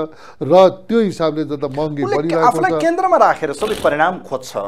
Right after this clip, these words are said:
Speaker 2: मान्यज्यू, तपाईँलाई यो कुरा थाहा नै छ। अब म यहाँनिर जोड्न चाहन्छु, यो अहिलेको चुनावपछि एउटा मतादेश तपाईँहरूले प्राप्त गर्नुभयो, जनादेश, जसलाई हामी भर्डिक्ट भनौँ, पब्लिकको चाहिँ एउटा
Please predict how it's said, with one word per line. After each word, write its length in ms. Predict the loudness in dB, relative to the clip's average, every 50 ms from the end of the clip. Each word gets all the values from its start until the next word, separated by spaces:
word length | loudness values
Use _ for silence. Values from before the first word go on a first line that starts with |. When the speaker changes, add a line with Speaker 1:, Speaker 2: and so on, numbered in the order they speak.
| -8 -12 -14
Speaker 2:
मान्यज्यू, 500 | -14 -8 -6 -6 -4 -6 -6 -8 -8 -6
तपाईँलाई 300 | -6 -6 -8 -8 -8 -8
यो 120 | -10 -12
कुरा 180 | -10 -8 -8 -8
थाहा 200 | -8 -8 -10 -10
नै 140 | -10 -10 -12
छ। 100 | -12 -10
अब 260 | -10 -8 -6 -6 -6
म 100 | -4 -4
यहाँनिर 300 | -4 -4 -4 -6 -6 -6
जोड्न 340 | -8 -8 -8 -10 -8 -8 -10
चाहन्छु, 580 | -8 -8 -10 -10 -10 -14 -12 -10 -8 -8 -8 -10 -14 -20 -20 -20 -20 -20 -20 -20 -20 -20 -20 -20 -20 -20 -20 -12 -6
यो 140 | -4 -2
अहिलेको 640 | -2 -2 0 2 2 2 2 0 -4 -4 -2 -4 -4 -4
चुनावपछि 1000 | -6 -6 -4 2 4 4 4 2 0 0 -2 -2 -2 -4 -8 -8 -8 -8 -4 -2
एउटा 260 | 0 2 4 4 2
मतादेश 1200 | 2 -2 -8 -2 -2 -2 2 2 2 2 2 0 -4 -18 -20 -20 -18 -8 -4 -2 -2 -2 -4 -6 -6
तपाईँहरूले 360 | -4 0 2 2 2 2 -2 -4
प्राप्त 340 | 0 0 0 0 -2 -6
गर्नुभयो, 320 | -6 -6 -6 -6 -6 -8 -8
जनादेश, 580 | -8 -6 -8 -8 -8 -6 -8 -10 -10 -12 -16 -16
जसलाई 300 | -12 -10 -8 -6 -6 -8
हामी 300 | -8 -10 -12 -14 -14 -14
भर्डिक्ट 720 | -14 -18 -20 -20 -20 -14 -12 -12 -12 -12 -14 -16 -16 -20
भनौँ, 440 | -18 -16 -16 -16 -16 -16 -18 -20 -18 -10 -8
पब्लिकको 380 | -8 -8 -8 -12 -14 -14 -16
चाहिँ 200 | -16 -14 -14 -12
एउटा 220 | -10 -8 -8 -8